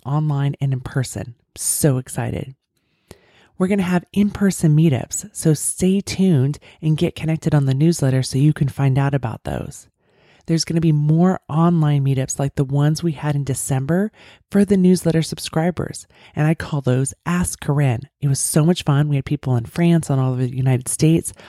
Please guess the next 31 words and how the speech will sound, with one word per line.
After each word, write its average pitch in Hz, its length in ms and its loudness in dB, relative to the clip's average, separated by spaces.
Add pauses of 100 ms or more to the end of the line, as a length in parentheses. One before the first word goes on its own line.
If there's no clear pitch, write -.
(220)
on 147 200 0
that 127 200 -4
call, 156 400 0
and 156 120 2
it - 80 -6
was 131 200 -2
face-to-face 139 680 0
and 131 60 -2
we 123 80 2
could - 160 -6
see - 160 0
each 127 140 -2
other. 113 140 -2
It - 100 -10
was - 140 -12 (120)
awesome. - 440 -4 (2000)
Here's 190 240 2
my 170 120 4
promise. 147 560 2
Every 160 220 2
Friday, 180 680 2 (880)
you'll 151 260 2
receive 139 460 -4
an 127 160 -4
email 160 320 4
from 165 260 0
me 165 260 2
about 139 320 -2
this 143 200 0
week's 151 240 -2
podcast. 185 840 -6